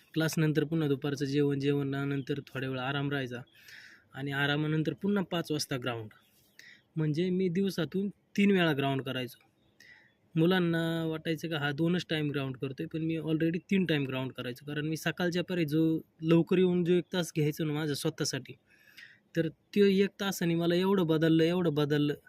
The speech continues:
सहा महिन्यामध्ये माझे पाच इव्हेंटपैकी चार इव्हेंट out of झालते.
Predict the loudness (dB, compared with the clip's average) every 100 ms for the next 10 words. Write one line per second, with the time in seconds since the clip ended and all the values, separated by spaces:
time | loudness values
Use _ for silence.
0 | -12 -2 2 4 4 4 2 2 2 2
1 | 0 0 0 -2 -6 _ -20 _ _ -6
2 | -6 -4 0 2 0 -4 -6 -8 -4 -2
3 | -2 -4 _ _ _ _ _ _ _ _
4 | -20 _ _ _ _ _ _ _ _ -6
5 | 0 2 2 2 2 0 0 2 2 2
6 | 0 -2